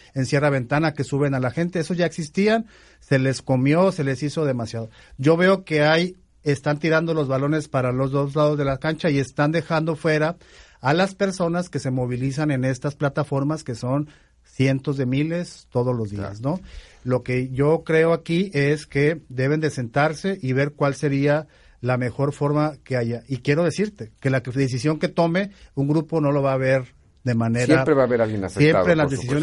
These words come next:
Speaker 2: supuesto.
Speaker 1: políticas un grupo va a sentirse afectado y otro va a sentir que... que hay. Entonces aquí es como
Speaker 2: El, el, la Agencia Estatal del Transporte, Noé Chávez, aquí frente de mí, me trajo estadísticas y dice que en, en los meses que él lleva al frente de la Agencia Estatal del Transporte,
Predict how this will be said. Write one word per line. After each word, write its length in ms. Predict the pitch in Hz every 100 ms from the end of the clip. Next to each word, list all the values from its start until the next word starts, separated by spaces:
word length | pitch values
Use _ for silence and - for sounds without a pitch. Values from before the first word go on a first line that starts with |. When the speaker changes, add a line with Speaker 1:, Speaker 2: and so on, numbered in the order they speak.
| 156
Speaker 2:
supuesto. 60 |
Speaker 1:
políticas 500 | 151 151 180 185 156
un 80 | 151
grupo 240 | 151 143 143
va 80 |
a 40 | 135
sentirse 380 | 143 135 127 143
afectado 460 | 123 117 147 151 147
y 60 |
otro 260 | 127 127 131
va 100 | 123
a 60 |
sentir 400 | 120 127 117 117
que... 260 | 113 127 120 - _ _ _ _
que 80 | 120
hay. 60 |
Entonces 340 | 117 131 143 -
aquí 220 | 120 139
es 140 | 147
como 520 | - 143 143 151 147 135 -
Speaker 2:
El, 180 | - 147
el, 160 | 135 131
la 140 | 135 131
Agencia 300 | 170 175 180
Estatal 360 | - 127 143
del 160 | 143 120
Transporte, 560 | 113 101 - 127 - 165
Noé 260 | 107 107
Chávez, 340 | 110 107 131 -
aquí 220 | 90 107
frente 280 | 113 104 95
de 40 |
mí, 140 | 87 127
me 100 | 98
trajo 240 | 95 92
estadísticas 720 | 101 92 98 107 123 143 147 - _ - _ _ _
y 80 | 110
dice 300 | 123 117 135
que 80 |
en, 180 | 117 110
en 280 | 110 123 120
los 320 | 117 110 - 127
meses 480 | 123 127 175 180
que 80 | -
él 60 | 143
lleva 160 | 139 123
al 80 |
frente 240 | 117 127 127
de 40 |
la 40 | 104
Agencia 180 | 123 127
Estatal 300 | 113 104 110
del 60 |
Transporte, 540 | 104 92 - 113 107